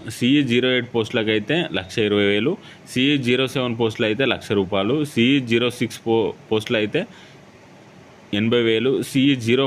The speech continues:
ఫైవ్ పోస్టులు అయితే డెబ్బై వేలు, సీఈ జీరో ఫోర్ పోస్టులు అయితే అరవై వేలు, సీఈ జీరో త్రీ పోస్టులు అయితే యాభై వేలు, సీఈ జీరో టూ పోస్టులు అయితే నలభై వేల వరకు రెమ్యునరేషన్ ఇవ్వనున్నారు.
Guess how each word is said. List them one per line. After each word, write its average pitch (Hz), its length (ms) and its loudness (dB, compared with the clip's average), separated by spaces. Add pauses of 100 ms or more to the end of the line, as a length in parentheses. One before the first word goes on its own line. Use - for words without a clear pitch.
ఫైవ్ 120 220 0
పోస్టులు 110 280 -2
అయితే 104 200 0
డెబ్బై 95 340 2
వేలు, 104 260 2 (200)
సీఈ 131 260 2
జీరో 117 280 2
ఫోర్ 117 360 0
పోస్టులు 107 300 -2
అయితే 101 140 -2
అరవై 98 260 0
వేలు, 104 260 0 (420)
సీఈ 139 260 2
జీరో 131 300 2
త్రీ 131 140 -2
పోస్టులు 120 360 -2
అయితే 110 200 0
యాభై 98 360 2
వేలు, 107 280 0
సీఈ 127 320 0
జీరో 113 280 2
టూ 113 140 -2
పోస్టులు 107 340 -2
అయితే 107 180 -2
నలభై 104 440 0
వేల 104 120 0
వరకు 98 380 0 (120)
రెమ్యునరేషన్ 101 560 -2
ఇవ్వనున్నారు. 90 640 -2